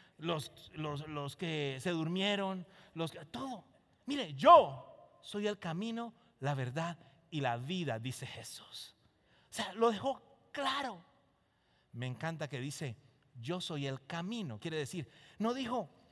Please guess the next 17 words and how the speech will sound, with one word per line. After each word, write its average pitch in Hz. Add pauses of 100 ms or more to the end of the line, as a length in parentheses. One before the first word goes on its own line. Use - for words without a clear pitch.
(760)
"Vaya 277
por 208
aquí, 226 (380)
busque 208
allá, 226 (260)
dé 233
las 240
vuelticas, 190 (280)
dé, 262
sálgase 254
ahí, 262 (420)
recalcule 214 (220)
y 180
siga 294
derecho 269
y 247
llegue". 247